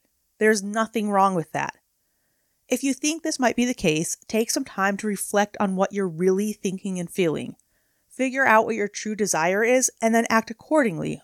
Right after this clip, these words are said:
whether that means you find a way to keep writing to the end,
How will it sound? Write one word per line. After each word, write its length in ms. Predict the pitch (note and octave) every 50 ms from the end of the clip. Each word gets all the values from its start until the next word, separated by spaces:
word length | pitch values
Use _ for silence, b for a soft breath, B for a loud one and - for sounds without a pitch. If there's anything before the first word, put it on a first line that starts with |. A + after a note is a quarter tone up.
| _ _
whether 220 | - G#3 G3+ A3+
that 180 | A3+ A#3 A#3 A3+
means 340 | G#3+ G#3+ G#3+ A3 G#3+ - G3+
you 60 | F#3+
find 260 | - - F#3+ F#3 F#3
a 60 | F3
way 180 | E3 E3+ F3 F3+
to 60 | F#3
keep 300 | - - - C4+ A#3+ -
writing 280 | F#3+ F#3+ G3 G3+ G#3+ A3
to 100 | - B3
the 160 | B3 A3+ -
end, 300 | E3 E3 E3+ F#3+ G#3+ A#3